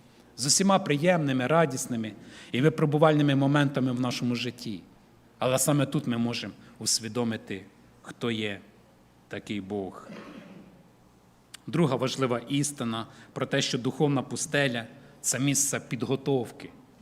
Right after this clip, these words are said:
до втілення нашого покликання. Якщо в пустелі ми зрозуміли, хто є ми, якщо в пустелі ми зрозуміли, хто є Бог, то перебування в пустелі — це наша школа.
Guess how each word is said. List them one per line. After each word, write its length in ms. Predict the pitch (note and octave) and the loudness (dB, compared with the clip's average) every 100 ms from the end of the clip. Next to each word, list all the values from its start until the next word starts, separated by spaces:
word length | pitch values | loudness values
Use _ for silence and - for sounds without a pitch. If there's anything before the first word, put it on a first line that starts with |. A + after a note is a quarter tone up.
| - | -12
до 140 | A2 | -10
втілення 500 | G2 - A#2 G#2 G#2 | -8 -6 -4 -6 -8
нашого 340 | G#2 G2+ A2 | -8 -8 -10
покликання. 600 | F#2 F#2+ A#2+ G#2 - F2 E2+ - - - | -12 -12 -10 -10 -12 -18 -20 -20 -20 -12
Якщо 240 | - - A3 | -6 2 2
в 40 | |
пустелі 440 | G3+ F3+ - G#3+ E3 | 4 2 6 6 8
ми 120 | D#3+ | 6
зрозуміли, 580 | C3 D3+ C3 D#3+ E3+ D3 | 2 0 2 2 2 0
хто 260 | - D3 | 0 2
є 160 | C3 A#2+ | 2 2
ми, 260 | C3 C3+ C3+ - - - - - - | 2 0 -2 -14 -20 -20 -20 -20 -8
якщо 240 | - - G3+ | -2 4 4
в 40 | |
пустелі 440 | F#3+ F#3 - G#3 F#3 | 4 4 8 8 10
ми 140 | E3+ | 6
зрозуміли, 580 | D3 E3 C3+ F3 F#3+ D#3+ | 6 4 4 4 6 4
хто 280 | - - E3+ | 2 2 4
є 180 | D3 | 4
Бог, 600 | A2+ G#2 D#3 D#3 B2 - - - - - - - - - _ _ _ _ - _ _ - _ _ _ _ _ - - - | 2 4 6 6 2 -6 -16 -20 -20 -20 -20 -20 -20 -20 _ _ _ _ -20 _ _ -20 _ _ _ _ _ -20 -20 -6
то 100 | - | -2
перебування 600 | C#3 F3 E3 D#3+ F#3 G3 E3+ | 6 8 8 6 8 8 6
в 60 | |
пустелі — 560 | - D#3+ - G3 F#3 D#3 | 4 0 2 4 6 4
це 180 | - D3+ | 2 2
наша 280 | D3+ - | 2 0
школа. 540 | B2+ - - B2+ G2 | -2 -2 -2 -4 -4